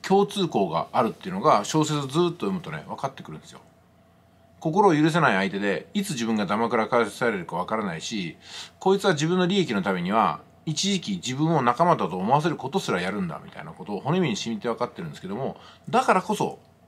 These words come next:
こいつの行動が理にあることによって利用することもできるってことなんですよ。つまりは、自分に利用価値があれば、完全に、えー、根絶やしにしないっていうことを理解してるんですよね。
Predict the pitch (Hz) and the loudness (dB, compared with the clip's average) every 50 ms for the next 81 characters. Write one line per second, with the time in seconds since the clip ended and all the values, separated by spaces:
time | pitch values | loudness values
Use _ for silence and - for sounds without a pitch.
0 | _ _ - - 160 160 151 151 - 185 196 151 95 - - - - - 151 147 | _ _ -2 2 2 2 2 2 2 2 4 2 2 -2 -8 -12 -4 -2 0 2
1 | 147 143 143 139 147 165 120 - - - 110 120 147 165 202 226 226 175 131 - | 2 2 2 4 4 4 4 2 0 -4 -2 0 4 6 8 8 8 6 4 0
2 | 107 98 110 95 82 80 - - - - 139 95 73 - - - _ _ _ _ | -2 -2 -2 -2 -4 -6 -10 -8 -4 -2 -2 -2 -2 -6 -12 -20 _ _ _ _
3 | _ - 107 127 190 226 220 - 208 196 160 151 - 185 170 160 - - 160 165 | _ -4 2 4 4 4 4 2 0 -2 -2 -2 -4 -4 -4 -6 -10 -12 -14 -14
4 | - - - - - - - - - - - _ _ _ _ _ _ _ _ - | -16 -18 -20 -20 -20 -20 -20 -20 -20 -20 -20 _ _ _ _ _ _ _ _ 0
5 | 247 247 208 160 127 131 147 127 92 80 - - - - - _ _ - 110 110 | 4 4 6 6 8 8 8 6 6 4 -2 -12 -20 -20 -20 _ _ -12 -6 -2
6 | 127 156 175 226 226 220 202 160 156 175 185 185 185 190 165 - 120 104 87 82 | 0 2 4 4 4 4 4 6 8 8 8 8 8 4 2 2 2 0 0 2
7 | 85 104 113 101 82 - - - - _ _ _ _ _ _ _ _ - - 226 | 2 4 4 4 4 2 -2 -10 -20 _ _ _ _ _ _ _ _ 0 2 4
8 | 247 240 214 240 233 247 269 247 156 92 - - - - - - 92 87 82 78 | 4 4 2 2 0 0 0 0 -2 -2 -4 -8 -14 -18 -14 -12 -10 -10 -8 -10
9 | 78 82 87 98 117 139 143 180 180 175 165 - 160 156 - - 139 143 139 104 | -10 -8 -6 -4 -2 2 4 4 6 4 4 2 2 2 2 2 2 2 2 0
10 | - - - 78 85 - 82 78 73 73 - _ _ - 123 117 - 95 82 - | -2 -6 -10 -10 -10 -10 -10 -10 -10 -12 -16 _ _ -8 -8 -6 -4 -4 -6 -6
11 | - - 82 80 80 - 92 117 185 | -8 -10 -12 -14 -14 -12 -10 -10 -10